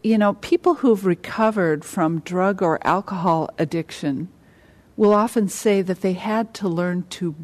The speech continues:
be with one minute at a time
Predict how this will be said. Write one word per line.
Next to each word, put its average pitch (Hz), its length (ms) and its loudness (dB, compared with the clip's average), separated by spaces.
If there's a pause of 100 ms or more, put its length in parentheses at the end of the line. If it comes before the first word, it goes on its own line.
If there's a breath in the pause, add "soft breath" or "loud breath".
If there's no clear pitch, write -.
(100)
be 170 520 -2 (720 soft breath)
with 180 440 0 (300)
one 190 480 0
minute 185 320 0
at 165 120 -2
a 165 100 -4
time 139 460 -6